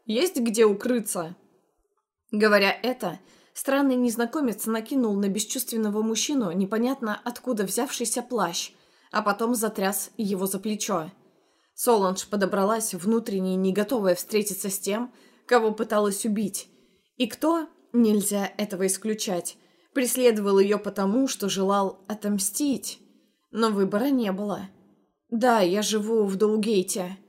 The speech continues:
Там можно спрятаться". Незнакомец кивнул. "Гадкое место, но чтобы спрятаться, самое то"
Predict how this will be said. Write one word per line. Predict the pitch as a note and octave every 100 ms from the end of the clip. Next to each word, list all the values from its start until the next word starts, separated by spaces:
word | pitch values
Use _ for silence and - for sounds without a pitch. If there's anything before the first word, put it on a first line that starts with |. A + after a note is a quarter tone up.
| _ _ _
Там | A#3 G#3+ G#3+
можно | A3 G#3 G3
спрятаться". | G#3 - A#3 G#3 F#3+ - F3+ F#3+ _ _ _ _ _
Незнакомец | A3+ A3 F#3+ F#3+ F#3 F#3+ F#3+
кивнул. | - A3+ G3+ F#3 F3+ - _ _ _ _ _ _
"Гадкое | B3+ C#4 C#4 - C4+
место, | C4+ D4 C4+ - G3+
но | G3+ G#3 G3
чтобы | - - A#3+ G#3
спрятаться, | G#3+ - B3+ B3 G3 G#3
самое | G3 A3 G#3+ G#3
то" | G#3 G#3+ E3+